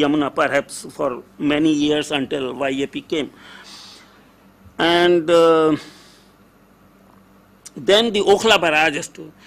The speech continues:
It was constructed eighteen seventy-two. It got completely silted up.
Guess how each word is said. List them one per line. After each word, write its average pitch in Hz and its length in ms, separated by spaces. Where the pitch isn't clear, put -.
It 175 140
was 226 160
constructed 220 560
eighteen 226 320
seventy-two. 208 760
It 196 180
got 220 240
completely 208 560
silted 190 500
up. 190 200